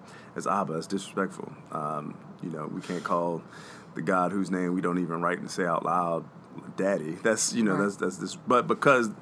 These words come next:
Speaker 1: of the nature of their relationship, because of the connectivity, and as I argued on Sunday, because of the time spent building that relationship. I mean, Jesus
Speaker 2: Yes.
Speaker 1: prayed. Jesus didn't just,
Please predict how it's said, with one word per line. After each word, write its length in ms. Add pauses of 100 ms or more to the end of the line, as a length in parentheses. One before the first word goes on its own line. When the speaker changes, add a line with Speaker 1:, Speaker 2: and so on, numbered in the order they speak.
(300)
Speaker 1:
of 120
the 80
nature 400
of 80
their 120
relationship, 560
because 280
of 80
the 80
connectivity, 760 (480)
and 140
as 180
I 60
argued 380
on 100
Sunday, 360
because 340
of 140
the 120 (640)
time 560
spent 480
building 300
that 100
relationship. 460
I 20
mean, 180
Jesus 240
Speaker 2:
Yes. 80
Speaker 1:
prayed. 380 (140)
Jesus 240
didn't 180
just, 320